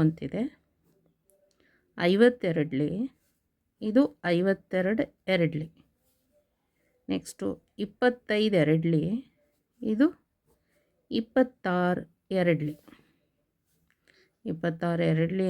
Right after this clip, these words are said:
ಅಂದರೆ ಐವತ್ತೆರಡು ಆಗುತ್ತೆ,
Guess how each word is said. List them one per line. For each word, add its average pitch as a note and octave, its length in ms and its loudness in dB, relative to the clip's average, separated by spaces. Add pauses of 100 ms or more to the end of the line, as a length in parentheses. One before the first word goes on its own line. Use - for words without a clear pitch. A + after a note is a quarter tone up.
ಅಂದರೆ E3 320 0 (2500)
ಐವತ್ತೆರಡು E3 480 2
ಆಗುತ್ತೆ, - 320 -12